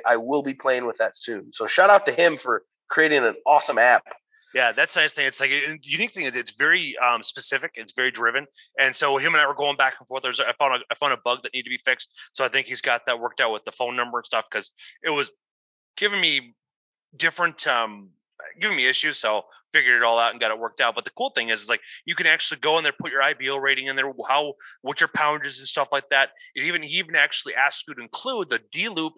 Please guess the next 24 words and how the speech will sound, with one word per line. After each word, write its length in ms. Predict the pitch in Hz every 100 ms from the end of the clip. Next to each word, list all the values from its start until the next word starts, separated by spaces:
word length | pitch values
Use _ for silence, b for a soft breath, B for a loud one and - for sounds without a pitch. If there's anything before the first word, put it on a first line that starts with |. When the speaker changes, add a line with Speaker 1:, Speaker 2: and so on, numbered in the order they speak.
| _
Speaker 2:
and 180 | 143 165
the 80 | 135 -
peep 240 | 196 208
sight. 240 | - 85 - _ B B B
And 100 | 151
I 160 | 147 214
didn't 200 | 285 143
know, 200 | 190 247
it's 160 | 165
like, 160 | 151 131 120
between 340 | - - 208
the 80 | 196
two 300 | - 156 220
of 80 | 196
'em, 40 | 120
that's 180 | 175
anywhere 160 | 196 196
between 400 | 175 - 165 160
twelve 360 | - 143 165 -
to 60 |
fifteen 420 | - 156 - 151
grains. 340 | 120 147 160 -
It's 60 |
like, 140 | 120